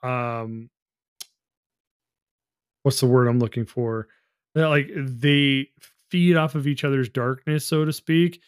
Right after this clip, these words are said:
and they all just become very, they, they become, like, worse for humanity as you, the bigger the coven is, like, they get darker,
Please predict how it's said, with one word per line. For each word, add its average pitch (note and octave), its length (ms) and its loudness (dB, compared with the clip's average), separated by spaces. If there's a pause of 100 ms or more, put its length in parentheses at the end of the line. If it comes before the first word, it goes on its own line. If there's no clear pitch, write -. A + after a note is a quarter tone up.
(200)
and D3 160 2
they C#3 140 4
all C3 180 2
just C3+ 180 -2
become B2+ 520 -4 (760)
very, B2+ 960 -2
they, C#3 160 0
they C#3+ 180 -2
become, C#3 380 -2
like, A#2 280 -2
worse C3 220 -2
for C3 200 -4
humanity B2+ 800 -2 (840)
as C#3 260 2
you, C#3+ 320 -8
the C3 100 -6
bigger B2+ 280 2
the A#2+ 100 -2
coven C3 300 -4
is, C3 120 0
like, A#2+ 160 -4
they B2 80 -2
get A#2 220 -4
darker, B2 560 0